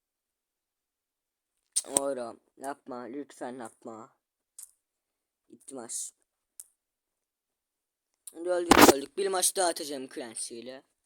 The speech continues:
Sonra devam. Başladık.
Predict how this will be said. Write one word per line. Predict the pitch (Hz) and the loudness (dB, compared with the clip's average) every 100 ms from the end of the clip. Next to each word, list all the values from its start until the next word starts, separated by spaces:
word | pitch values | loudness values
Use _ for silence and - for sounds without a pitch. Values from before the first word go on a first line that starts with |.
| _ _ _ _ _ _ _ _ _ _ _ _ _ | _ _ _ _ _ _ _ _ _ _ _ _ _
Sonra | 147 131 135 | -14 -12 -12
devam. | 123 117 123 _ _ _ _ _ _ _ _ _ _ _ _ _ _ _ _ _ _ _ _ _ _ _ _ _ _ _ _ _ _ _ _ _ _ _ | -14 -16 -18 _ _ _ _ _ _ _ _ _ _ _ _ _ _ _ _ _ _ _ _ _ _ _ _ _ _ _ _ _ _ _ _ _ _ _
Başladık. | - - - 123 135 - | -10 -8 -10 -10 -12 -12